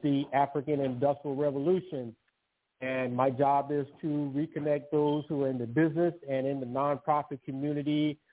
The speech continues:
who can come to the table, speak on behalf of the African nation, the African community here in the United States, uh, to represent us at, on the national table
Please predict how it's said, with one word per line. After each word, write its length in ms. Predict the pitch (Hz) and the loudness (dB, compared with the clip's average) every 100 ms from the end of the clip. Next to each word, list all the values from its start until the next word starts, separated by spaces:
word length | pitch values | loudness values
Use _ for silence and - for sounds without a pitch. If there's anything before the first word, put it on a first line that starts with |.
| _ | _
who 280 | - 143 143 - | 2 4 4 2
can 260 | 147 135 123 | 2 2 0
come 240 | 160 160 160 | 0 0 -2
to 60 | |
the 100 | 135 123 | -6 0
table, 560 | 160 156 147 160 156 - _ _ _ - | 2 2 4 2 2 -4 _ _ _ -6
speak 260 | 175 170 | -4 -2
on 160 | 165 139 | -2 0
behalf 400 | 135 131 147 151 | -2 2 2 2
of 160 | 160 135 | 0 -2
the 120 | 139 | -2
African 560 | 139 143 - 143 147 139 | 0 0 -2 -6 -4 0
nation, 480 | 143 139 165 147 147 _ _ | 0 0 2 0 0 _ _
the 80 | 135 | 0
African 480 | 139 139 151 - 143 | 2 2 -2 -6 -6
community 560 | 139 143 151 147 139 131 | -4 -2 -2 0 -2 0
here 300 | 151 151 143 | 0 2 2
in 280 | 131 160 | 0 -2
the 60 | 156 | 0
United 400 | 143 143 139 127 - | 0 0 0 -2 0
States, 300 | 156 151 151 _ _ _ - | 2 2 0 _ _ _ -6
uh, 280 | 135 135 135 | -2 0 0
to 120 | - | -2
represent 560 | 123 143 - 131 143 143 | 0 0 -2 -6 -2 0
us 120 | 139 | 0
at, 220 | 151 143 139 | -2 -6 -4
on 220 | 143 160 | -2 -2
the 60 | 156 | -2
national 480 | 135 135 123 135 135 | -2 -2 -4 -6 -4
table 500 | - 143 131 127 | 0 0 2 -2